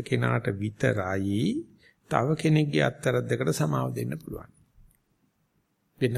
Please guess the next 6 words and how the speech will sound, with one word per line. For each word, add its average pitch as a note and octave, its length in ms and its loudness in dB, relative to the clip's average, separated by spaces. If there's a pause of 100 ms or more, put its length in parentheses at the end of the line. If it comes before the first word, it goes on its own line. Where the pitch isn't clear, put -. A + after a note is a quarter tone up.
කාටවත් D3+ 1040 0
කිසිම F3+ 600 0
විදියකට D3 480 0
අපේක්ෂා C3+ 500 0
කරන්න A#2 340 -2
එපා. G#2 440 -2